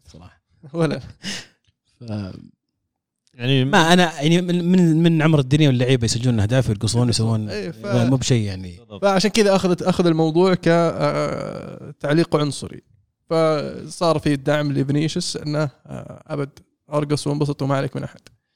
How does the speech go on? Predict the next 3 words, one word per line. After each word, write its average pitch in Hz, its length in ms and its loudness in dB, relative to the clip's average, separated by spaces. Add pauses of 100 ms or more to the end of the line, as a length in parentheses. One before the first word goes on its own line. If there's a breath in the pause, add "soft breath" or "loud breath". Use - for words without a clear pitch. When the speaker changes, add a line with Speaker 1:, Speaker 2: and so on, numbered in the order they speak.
(380)
Speaker 2:
وبعدين 151 1200 0
طلع 170 240 2
تع-، 147 240 -2